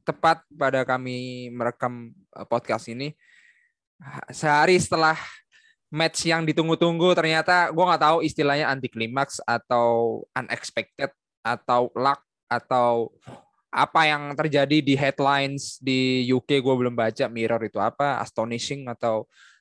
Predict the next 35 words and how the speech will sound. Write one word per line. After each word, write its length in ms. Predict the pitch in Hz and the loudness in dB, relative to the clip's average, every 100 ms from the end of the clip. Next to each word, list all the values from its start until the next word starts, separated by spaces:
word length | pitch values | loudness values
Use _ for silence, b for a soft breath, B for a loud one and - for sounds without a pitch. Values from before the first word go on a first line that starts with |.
| _ 127 | _ -2
Jorginho 560 | 127 123 127 135 135 | -2 0 -2 0 0
from, 720 | 131 135 131 131 131 131 131 123 _ _ | 0 2 4 4 2 -2 -12 -16 _ _
um, 560 | - 123 123 120 120 123 | 0 2 2 0 -4 -2
darkness 480 | 131 - 156 143 | -2 0 -4 0
to 80 | 156 | 0
the 80 | 147 | 2
likeness, 400 | 131 143 - 151 | 2 0 -2 -4
gua 240 | 143 131 | 0 0
nggak 80 | 120 | 2
paham. 200 | 110 127 143 | 0 -2 -6
Cuman 240 | 156 190 190 B B B B B _ _ _ - | -4 -4 -4 B B B B B _ _ _ 0
kalau 240 | 156 160 | 2 4
gua 240 | 147 160 | 4 4
sih 160 | 185 226 185 - _ _ _ - | 6 4 0 -8 _ _ _ -4
cukup 320 | 170 170 165 | 0 2 2
melelahkan, 400 | 160 175 180 190 | 2 2 0 -2
Bis, 240 | 151 131 | 0 0
ya. 80 | 110 - _ | -2 -8 _
Um, 560 | 139 139 139 139 139 139 | 0 2 2 0 -2 -6
sebenarnya 400 | 143 160 254 175 | -2 2 4 4
hari 160 | 175 180 | 4 2
Minggu 400 | 190 185 175 180 | 2 2 4 4
sebelum 400 | 151 156 160 160 | 2 4 4 2
match, 560 | 143 135 - - - - - | 0 -2 -4 -16 -16 -20 -8
Minggu 240 | 143 131 | -4 0
pagi 240 | 131 143 139 | 2 2 0
kan 160 | 151 | 0
gua 80 | 139 | 0
mau 240 | 135 117 | -2 -4
jogging. 400 | 110 104 107 101 _ _ _ _ _ | -4 -6 -8 -16 _ _ _ _ _
A 160 | - - | -6 -2
T 80 | 151 | -2
M 80 | |
gua 160 | 147 196 | 0 0
ketelan. 560 | 208 185 185 143 113 | 0 0 0 -2 -8